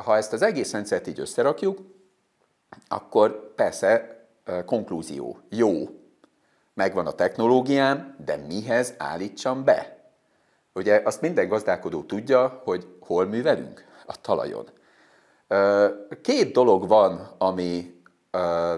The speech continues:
nagyon-nagyon befolyásolja a növényállományt egy táblán belül. Részben a domborzat, és ez ugye a dombvidéki tájakon, Dunántúlon, Dunántúli dombság,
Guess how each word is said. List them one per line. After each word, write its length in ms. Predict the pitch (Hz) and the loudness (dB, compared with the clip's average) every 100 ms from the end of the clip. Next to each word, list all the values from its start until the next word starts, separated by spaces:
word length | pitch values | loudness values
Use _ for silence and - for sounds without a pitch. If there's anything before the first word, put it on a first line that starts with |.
| 95 | -2
nagyon-nagyon 920 | 127 131 104 87 80 78 73 76 73 | 0 2 0 -2 -6 -4 -4 -6 -6
befolyásolja 1080 | 73 87 78 76 73 - 82 73 73 71 71 | -4 -2 -2 -2 -2 -4 -8 -8 -4 -4 -2
a 200 | 78 71 | -2 -4
növényállományt 1080 | 71 78 69 65 65 62 64 55 - - - _ _ _ - | -6 -8 -8 -10 -8 -8 -8 -10 -14 -18 -20 _ _ _ -16
egy 140 | - | -12
táblán 500 | - 80 69 71 67 | -2 -2 -2 -6 -6
belül. 360 | 69 57 50 - _ _ _ _ _ | -8 -8 -10 -16 _ _ _ _ _
Részben 460 | - 110 156 131 90 | -2 0 2 0 -2
a 80 | 71 | -4
domborzat, 760 | 78 73 69 69 95 123 - _ _ _ _ _ | -8 -8 -6 -6 -4 -4 -6 _ _ _ _ _
és 200 | - 82 | -14 -8
ez 260 | 92 82 - _ _ - | -6 -6 -10 _ _ -14
ugye 160 | 80 76 | -8 -6
a 440 | 76 78 78 76 | -4 -4 -4 -6
dombvidéki 680 | 80 95 101 92 87 85 87 | -2 0 0 -2 -2 -4 -8
tájakon, 540 | - 85 78 78 76 76 | -4 -2 -4 -6 -10 -10
Dunántúlon, 880 | 85 80 78 76 78 76 76 73 | -8 -6 -8 -10 -10 -8 -8 -10
Dunántúli 540 | 73 78 76 73 80 76 | -12 -10 -10 -10 -12 -12
dombság, 680 | 73 76 73 76 76 69 | -10 -12 -12 -12 -8 -10